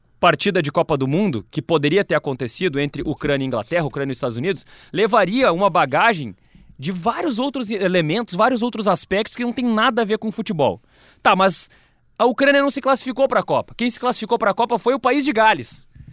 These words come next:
Bom, País de Gales e Inglaterra é um confronto que não acontece nas Olimpíadas.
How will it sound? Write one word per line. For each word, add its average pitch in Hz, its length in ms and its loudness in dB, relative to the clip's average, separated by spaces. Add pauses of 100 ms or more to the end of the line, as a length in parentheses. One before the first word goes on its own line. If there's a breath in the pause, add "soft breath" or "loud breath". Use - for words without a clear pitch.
(360 soft breath)
Bom, 185 200 6
País 180 400 2
de 226 100 -2
Gales 160 340 2
e 190 40 -4
Inglaterra 180 420 2
é - 20 2
um 214 60 0
confronto 190 360 -4
que 226 60 -12
não 214 100 0
acontece 208 460 0
nas 220 100 -2
Olimpíadas. 247 680 -2